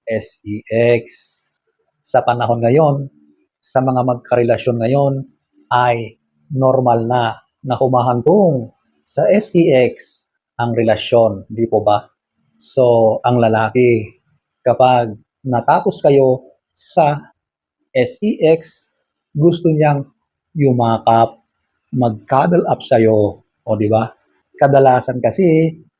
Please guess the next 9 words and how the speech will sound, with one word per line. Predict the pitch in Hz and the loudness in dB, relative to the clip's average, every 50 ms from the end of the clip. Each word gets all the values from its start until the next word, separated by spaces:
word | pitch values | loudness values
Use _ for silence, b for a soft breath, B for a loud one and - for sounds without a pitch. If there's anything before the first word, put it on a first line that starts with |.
| _ _ _ _ _ _ | _ _ _ _ _ _
kapag | - 143 - 143 139 131 | -2 0 2 2 2 0
natapos | 135 123 - 139 156 175 208 202 190 - 165 | -2 -2 0 -2 -2 -2 -4 -6 -6 -4 -4
na | 147 139 131 127 120 113 _ _ _ _ _ - | -4 -2 -4 -4 -8 -12 _ _ _ _ _ -2
ang | 196 190 180 180 180 - | -2 0 0 -2 -4 -6
S | - 143 127 - - | -6 -8 -8 -6 -6
E | 147 185 160 | -4 -2 -2
X | 131 - - | -2 -2 -2
na | 135 135 147 | 0 0 2
yan, | 143 143 143 | 2 2 0